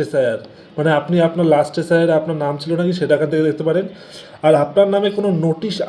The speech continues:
আছে নাকি, আপনাকে এসডিওতে যেতে হবে নাকি হিয়ারিংয়ের জন্য, সেটা জানার জন্য নিচে যে অপশানটা দেখতে পাচ্ছেন submit documents against notice issue, এই অপশানে তোমরা ক্লিক করবে।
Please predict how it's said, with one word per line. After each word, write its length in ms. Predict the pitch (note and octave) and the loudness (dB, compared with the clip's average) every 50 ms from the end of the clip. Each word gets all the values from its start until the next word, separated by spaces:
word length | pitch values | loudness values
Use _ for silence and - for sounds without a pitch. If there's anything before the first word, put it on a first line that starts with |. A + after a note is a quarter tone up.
| D#3+ | -4
আছে 180 | D#3+ - - F#3+ F#3+ F#3 | -2 0 2 2 4 4
নাকি, 280 | E3 - - C3 B2 G#2+ - - - - - - - - - - F3+ | 2 0 -2 -8 -12 -12 -14 -16 -20 -20 -20 -20 -20 -10 -4 -4 -2
আপনাকে 380 | - F3+ F#3 F#3 F#3 F#3+ F#3+ F#3+ F#3+ F#3 - - - - - - - - - - - - - - - - F3+ E3 E3 | 0 2 2 2 4 4 6 6 4 4 0 -4 -10 -20 -20 -20 -20 -20 -20 -20 -20 -20 -20 -20 -8 -2 2 4 6
এসডিওতে 500 | E3 D#3 D3+ D3+ E3 F#3+ F#3+ F#3+ G3 G3 F#3+ C3+ C#3 | 6 4 2 2 4 4 4 4 4 0 0 0 0
যেতে 200 | D#3 D#3 F3 F#3 D#3+ E3 | -2 0 2 2 2 2
হবে 180 | F3 E3+ F#3 F3 F3 | 2 4 2 2 2
নাকি 200 | E3 E3 - E3 C#3 B2 | 0 -2 -4 -6 -4 0
হিয়ারিংয়ের 460 | C3+ D3 D3 D#3 F3 E3+ E3+ E3 C#3+ C3+ | 2 4 4 4 2 2 0 0 0 0
জন্য, 140 | D3+ C#3+ C#3+ D#3 D#3 - | -2 0 0 -2 -4 -2
সেটা 180 | D#3+ D#3 F3+ F3+ F#3 | 0 2 2 4 4
জানার 220 | F3+ F3 F3 D3 C#3 | 4 2 2 0 0
জন্য 140 | D3+ D3 D#3+ F#3 G3 E3+ D3+ | 0 0 0 -2 -2 -2 -2
নিচে 200 | D#3 D#3 - G3 F#3 E3 | -4 -2 0 0 2 2
যে 80 | F#3 F#3 F#3 - - - - - - - - - - | 2 0 0 -2 -8 -14 -20 -20 -20 -14 -8 -4 -4
অপশানটা 300 | - - - F#3 F3 F3+ E3+ | -2 0 0 2 4 4 2
দেখতে 160 | E3+ E3 - E3 | 2 0 -2 -2
পাচ্ছেন 200 | E3 - F3 E3+ - - | -2 -2 -2 -4 -2 -2
submit 360 | C#3+ D3 D3 E3 F3+ F3+ - C3+ G3 | -2 -2 0 -2 -2 -2 0 2 2
documents 420 | - - - E3 F3+ F#3 E3+ F#3 - - - - D3+ D3 | 2 2 0 -2 -2 -4 -4 -6 -10 -12 -6 -4 -2 0
against 340 | C#3+ E3 E3+ F#3 F3 F3+ - D#3 C#3 D3 | 2 2 2 2 2 0 -4 -6 -4 -4
notice 300 | D3 C#3+ F3+ F#3 - - D#3 | -2 -2 -2 -4 -2 -2 -4
issue, 220 | - - B2+ A#2 A2 - - D#3 | -2 -2 -4 -4 -6 -6 -4 -2
এই 60 | E3 E3+ F3 | 0 0 0
অপশানে 240 | F3 - F3 F3 F3 F3 | 0 -2 -4 -4 -2 -2
তোমরা 160 | E3+ E3+ F#3+ F#3 C#3+ | -2 -2 -2 -2 -4
ক্লিক 180 | C#3 C3 A#2+ - - | -8 -8 -8 -8 -8
করবে। 240 | A#2+ A2 G#2+ C#3 | -8 -8 -8 -10